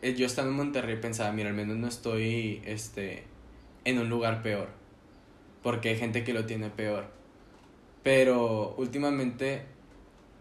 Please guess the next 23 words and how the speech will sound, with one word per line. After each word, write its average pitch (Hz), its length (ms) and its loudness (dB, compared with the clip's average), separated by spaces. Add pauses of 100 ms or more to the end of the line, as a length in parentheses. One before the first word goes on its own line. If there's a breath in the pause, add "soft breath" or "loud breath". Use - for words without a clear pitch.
(160)
como, 123 240 2
vaya, 123 280 4
como 113 180 -4
que 117 80 -4
a 113 40 0
raíz 110 200 -2
de 120 60 0
la 123 160 0
pandemia, 107 440 -2
pues, 104 180 -10 (140)
un-, 113 300 -4
uno 113 200 -2
se 113 100 -2
pone 110 320 -4
como 107 200 -6
que 95 160 -6
a - 120 -8
meditar 101 440 -4
y 95 40 -4
a 92 100 -8
pensar 95 280 -10
las 98 160 -6
cosas. - 400 -12